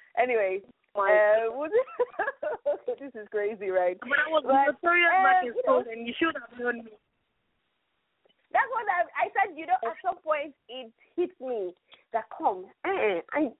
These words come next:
Speaker 1: mm, you know. <laughs>
Speaker 2: I was
Speaker 1: But anyway,
Speaker 2: notorious
Speaker 1: we'll
Speaker 2: back
Speaker 1: probably
Speaker 2: in school,
Speaker 1: meet
Speaker 2: then
Speaker 1: and talk
Speaker 2: you should know me. Yeah, yeah, yeah,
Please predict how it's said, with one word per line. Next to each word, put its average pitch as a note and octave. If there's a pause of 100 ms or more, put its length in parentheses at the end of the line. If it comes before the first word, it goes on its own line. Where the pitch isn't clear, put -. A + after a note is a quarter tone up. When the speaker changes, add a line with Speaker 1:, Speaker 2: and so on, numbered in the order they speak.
(100)
Speaker 1:
mm, B3+
you B3
know. E4+ (1300)
<laughs> - (760)
Speaker 2:
I -
was G4
Speaker 1:
But F4
anyway, A4
Speaker 2:
notorious -
Speaker 1:
we'll -
Speaker 2:
back E4+
Speaker 1:
probably C#4
Speaker 2:
in C#4+
school, D#4
Speaker 1:
meet C#4+
Speaker 2:
then C4+
Speaker 1:
and G3+
talk A#3
Speaker 2:
you D4
should F4
know C#4+
me. B3+ (640)
Yeah, A#3 (240)
yeah, G3+ (120)
yeah, G3